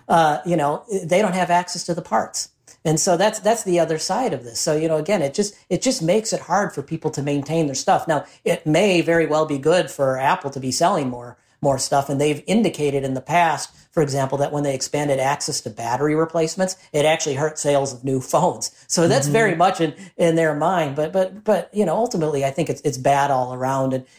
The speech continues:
Speaker 1: and if anything, like, auto manufacturers should have taught Apple is there is money to be made by selling parts and offering service. And if you expand access to it, that's going to be good for you. You know, there's, there's people who are gonna use that stuff.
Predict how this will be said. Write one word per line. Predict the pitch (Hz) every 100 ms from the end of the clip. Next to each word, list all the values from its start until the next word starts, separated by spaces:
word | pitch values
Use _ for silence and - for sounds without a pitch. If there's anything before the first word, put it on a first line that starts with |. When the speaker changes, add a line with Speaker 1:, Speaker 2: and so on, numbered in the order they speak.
| -
Speaker 1:
and | 175 170
if | 175
anything, | 240 285 208 160
like, | 143 139
auto | 151 190
manufacturers | 156 143 135 143 131 147 131
should | 160
have | 151
taught | 151 135 -
Apple | 156 180 135 131
is | 127 _ _ -
there | 170 185
is | 269 294 165 -
money | 165 165 156
to | - 147
be | 147
made | 135 135 135 131
by | 131 127
selling | - - 135 127 127
parts | 120 131 139
and | 127
offering | 127 127 - 131 123
service. | - 131 139 165
And | 139
if | 156
you | 165
expand | 147 - - 165 196 175
access | 143 185 214 143 -
to | 143
it, | 139 - -
that's | 190 180
going | - 214 247
to | 156
be | 135
good | 131 127 -
for | - 120
you. | 110 110
You | 117 135
know, | 131
there's, | 143 143 - -
there's | 147
people | 147 170 147
who | 156
are |
gonna | 147 156
use | 151 196 143
that | 117 104
stuff. | - - -